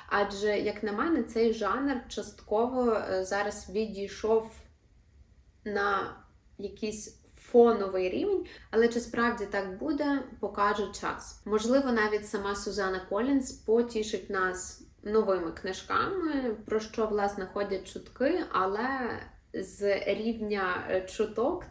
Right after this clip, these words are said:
це на щось інше не переходить. Ну, а, власне, щодо порівняння, е, книг трилогії і, власне, екранізацій, для початку я скажу, що я дуже люблю трилогію «Голодні ігри» і, відповідно, вже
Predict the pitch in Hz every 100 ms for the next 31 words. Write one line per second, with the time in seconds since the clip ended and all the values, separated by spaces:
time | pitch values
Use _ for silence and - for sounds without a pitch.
0 | - 202 226 262 214 202 202 - 202 -
1 | - 220 220 - 190 175 175 175 - 180
2 | - - - - - 220 254 277 269 269
3 | 269 240 - 247 233 240 233 240 262 233
4 | 226 220 202 185 - 190 - 226 240 226
5 | - 214 214 226 220 220 240 247 233 220
6 | 202 214 220 - 214 208 202 - - 226
7 | 220 214 214 214 370 - - 302 277 -
8 | - - - - - - - - 214 240
9 | 233 269 349 - 240 247 - 233 247 330
10 | - - 214 226 214 185 226 294 277 285
11 | 262 - 208 214 202 214 233 - - 190
12 | 190 196 202 196 180 180 185 180 185 175
13 | 175 180 190 190 - 185 240 269 202 -
14 | 202